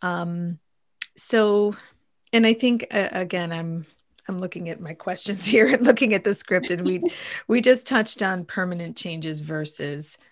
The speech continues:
Speaker 1: temporary. And, and, you know, you had, you had mentioned, um,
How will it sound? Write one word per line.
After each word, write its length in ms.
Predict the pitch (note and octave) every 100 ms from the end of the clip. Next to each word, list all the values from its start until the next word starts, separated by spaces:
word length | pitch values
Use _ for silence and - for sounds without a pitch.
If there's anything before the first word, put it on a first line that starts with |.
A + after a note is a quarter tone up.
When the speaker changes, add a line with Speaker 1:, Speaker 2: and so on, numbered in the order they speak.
| _ _ _
Speaker 1:
temporary. 840 | - F3+ D3+ D#3+ D3+ D3 D3+ D3+ -
And, 340 | F3 E3 D#3+ -
and, 500 | F3+ E3+ E3 E3 -
you 140 | F3+
know, 120 | E3 D#3+
you 200 | D#3+ E3
had, 320 | D#3+ D#3 D3+ _ _
you 100 | E3+
had 160 | D#3+ D#3+
mentioned, 600 | D#3+ D#3 - D#3+ E3 D#3+
um, 460 | - D#3+ - C3+